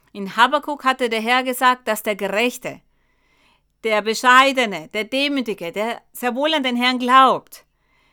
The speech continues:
der dem Wort Gottes zuhören wird, dieser wird das ewige Leben erlangen durch den Glauben. Und in Römer eins siebzehn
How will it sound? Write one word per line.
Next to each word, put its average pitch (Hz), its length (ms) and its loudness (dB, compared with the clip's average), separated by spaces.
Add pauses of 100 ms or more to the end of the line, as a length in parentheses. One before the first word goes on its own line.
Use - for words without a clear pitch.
(520)
der 220 140 2
dem 220 200 -2
Wort 254 240 0
Gottes 254 480 -2 (180)
zuhören 269 540 -2
wird, 170 320 -16 (1000)
dieser 262 340 -2
wird 254 140 -6
das 247 180 -8
ewige 233 320 -2
Leben 220 260 -4
erlangen 220 560 -6
durch 254 220 -8
den 214 240 -8
Glauben. 180 560 -4 (1400)
Und 226 200 -6
in 208 240 -6
Römer 240 440 -2
eins 240 380 -2
siebzehn 165 600 -12